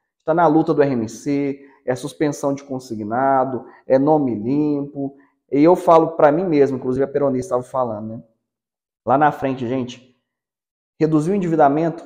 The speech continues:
vamos trabalhar pra construir patrimônio, multiplicar o seu patrimônio. E até pra isso, aqui eu tenho soluções, tá, gente? Tenho soluções.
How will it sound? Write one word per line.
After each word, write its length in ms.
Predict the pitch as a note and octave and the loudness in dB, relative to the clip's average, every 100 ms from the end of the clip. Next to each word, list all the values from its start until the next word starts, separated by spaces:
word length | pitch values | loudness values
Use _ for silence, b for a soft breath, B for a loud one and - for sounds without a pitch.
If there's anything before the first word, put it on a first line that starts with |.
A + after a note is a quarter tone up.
| - | -6
vamos 240 | C3 C3 | -6 -4
trabalhar 540 | C#3+ C#3+ C#3+ B2 A#2+ B2 | -2 2 4 4 2 0
pra 160 | B2+ | -6
construir 920 | - - G#3 C#4+ A#3+ - A3 D#3+ D#3 | -6 0 2 2 -2 -6 -2 0 -2
patrimônio, 640 | D#3 D#3 D3 D3+ B2+ B2 B2 | -2 -2 -2 -6 -4 -4 -4
multiplicar 560 | C#3 - D3 C#3+ C3+ | -6 -10 -12 -4 -4
o 60 | C3+ | -6
seu 240 | - C3+ | -8 -8
patrimônio. 580 | C3+ C3+ C#3 B2 A#2+ B2 | -8 -10 -8 -4 -4 -4
E 40 | B2 | -4
até 380 | B2+ - C#3 | -4 -2 -2
pra 240 | C#3+ E3+ D3 | 0 2 2
isso, 440 | B2 C3+ - C#3 b b b b | 2 -4 -12 -20 b b b b
aqui 440 | A#2+ A#2+ A#2+ B2+ B2 | -2 -2 -4 -6 -2
eu 100 | B2+ | -4
tenho 340 | B2+ C3 B2+ | 0 -2 0
soluções, 720 | B2+ - C3 C3+ - A#2 A2+ - | -4 -6 -6 -6 -8 -10 -10 -8
tá, 160 | B2+ | -6
gente? 320 | B2+ A2 - | -6 -10 -12
Tenho 200 | - A#2+ | -10 -10
soluções. 680 | A#2 B2+ C#3 C3+ A2 G#2+ - | -8 -8 -8 -10 -18 -20 -20